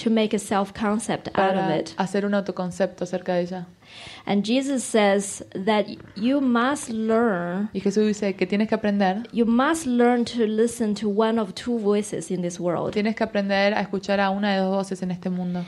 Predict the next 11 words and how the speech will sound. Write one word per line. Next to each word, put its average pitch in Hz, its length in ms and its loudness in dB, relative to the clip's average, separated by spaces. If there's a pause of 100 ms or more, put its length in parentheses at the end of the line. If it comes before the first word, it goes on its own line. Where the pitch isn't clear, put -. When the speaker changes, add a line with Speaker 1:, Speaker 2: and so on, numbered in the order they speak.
(220)
Speaker 1:
Among 220 320 2
all 226 300 4
the 254 100 0
decisions 208 720 0
that 202 80 -4
you 196 140 0
have 190 360 -2
in 196 120 0
your 185 160 0
life, 185 500 -2 (160)
Speaker 2:
De, 196 320 2